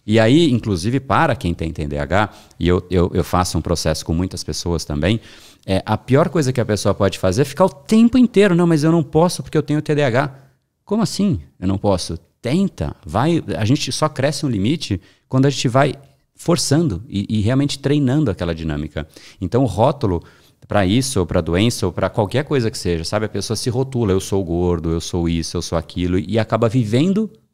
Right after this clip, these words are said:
a vida do rótulo e não dela. Então, se limpar dos rótulos e realmente olhar, aí entra o autoconhecimento. Esquece o que dizem de você. Ter essência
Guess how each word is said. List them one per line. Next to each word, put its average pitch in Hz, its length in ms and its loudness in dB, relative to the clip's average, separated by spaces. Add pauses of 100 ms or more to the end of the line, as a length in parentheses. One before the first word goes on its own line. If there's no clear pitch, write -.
(280)
a 143 120 -2
vida 151 240 -2
do 160 80 2
rótulo 165 560 -2 (100)
e 127 60 2
não 139 180 2
dela. 113 300 0 (400)
Então, 127 340 -2 (140)
se - 280 -2
limpar 143 640 0
dos 101 220 -6
rótulos 90 480 -4
e 90 40 -6
realmente 107 520 -2 (280)
olhar, 104 540 2
aí 107 220 0
entra 123 220 -2
o - 20 2
autoconhecimento. 82 720 -2 (400)
Esquece - 580 0
o 95 40 0
que 95 120 -4
dizem 82 240 0
de 78 140 -6
você. 76 360 -6 (280)
Ter 156 260 0
essência 98 720 0